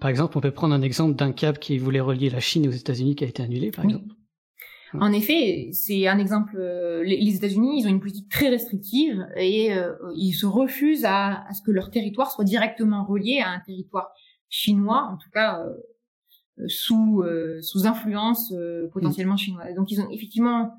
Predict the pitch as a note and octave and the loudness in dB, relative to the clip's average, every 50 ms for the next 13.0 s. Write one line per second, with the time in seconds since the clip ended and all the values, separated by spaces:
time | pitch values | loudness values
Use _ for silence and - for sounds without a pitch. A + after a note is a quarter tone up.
0 | - _ - - - B3+ C#4 - - C4+ B3 A#3+ B3+ B3 - _ _ _ _ _ | -20 _ -8 -2 0 0 0 0 -2 -4 -2 -2 -2 -4 -6 _ _ _ _ _
1 | _ _ _ - F#3+ G3 G3+ G3+ F#3+ F3+ E3+ E3+ E3 - - G#4 A#3 G3 F3+ - | _ _ _ 0 2 4 4 4 2 2 0 -4 -6 -8 -4 0 0 0 0 -2
2 | - G3 - F#3 D#3+ - - - G#3 F#3+ F3 F3+ - - - G3+ G3+ G3 F#3+ G3+ | -6 -4 -2 -4 -4 -4 -4 -2 0 0 0 -2 -4 -4 0 0 0 2 0 0
3 | G#3 G3+ G3 F3+ E3+ E3+ - F#3+ F#3+ G3 - - - - G#3+ G#3+ G#3 F#3 E3+ E3 | -2 -2 -2 -4 -4 -4 -2 -2 -2 -2 -4 -4 -2 0 2 2 2 0 -2 -4
4 | D#3+ D#3+ D#3+ E3 - - - D3+ - - - F3 F3 F3 F3 G#3 G#3 F3+ E3+ G3+ | -8 -10 -12 -14 -14 -14 -16 -16 -16 -12 -8 -6 -4 -2 2 2 2 2 2 2
5 | A3+ G#3+ A3 F#3 F#3 F3+ E3+ F3 G3 C4+ C#4+ - - E3+ E3+ F#3 F#3 F3+ F#3 - | 2 2 2 0 -2 -4 -6 -4 -4 -4 -4 -6 -10 -12 -10 -10 -10 -10 -12 -12
6 | E3+ E3 - - G3 F3+ F3 F3 - - - E3 E3 - F3+ - - E3+ E3+ F3 | -14 -14 -12 -10 -12 -12 -10 -12 -14 -12 -12 -12 -14 -14 -14 -16 -16 -14 -12 -8
7 | F#3+ C4 D#4 B3 F#3+ E3+ - _ - - - - - A3 F#3 - - F#3+ - - | -6 -4 -4 -4 -4 -6 -10 _ -20 -20 -20 -20 -20 -20 -20 -14 -12 -12 -12 -12
8 | - _ - F#3 A3+ D4 _ _ - - - - - - _ _ _ _ _ - | -12 _ -6 -6 -6 -6 _ _ -20 -20 -20 -20 -20 -20 _ _ _ _ _ 2
9 | F#3+ G3 F3+ F#3 G3 F#3+ - - G#3+ G#3 D4 E4 E4 - - - B3 A3+ G#3 G3 | 2 2 4 2 2 0 -2 -4 0 0 0 0 0 -2 -4 0 0 2 2 2
10 | F#3 F#3 A3+ A3+ G#3+ G3+ - - _ - - G#3 A3 G3 A#3+ - - A3+ A3 A3 | 2 0 -2 -2 -2 -4 -8 -10 _ -4 0 2 2 2 2 2 0 0 0 0
11 | A3 A3+ A3+ A3 - G3 F#3 F3 F3+ F#3 _ - F#3+ E3 F3 F3+ E3 - A#3 D4+ | -2 -2 -4 -2 -2 -2 -2 -2 -2 -6 _ -4 -4 -4 -4 -6 -4 -2 -2 -2
12 | - - G#3 G3+ G3+ - - F#3+ G3 F#3+ F#3+ F#3 F#3 G3 G#3+ G#3+ - B3+ A#3 A3+ | 0 -2 -2 -2 -4 -8 -6 -4 -2 -2 0 0 0 0 -2 -2 -2 -2 -2 -2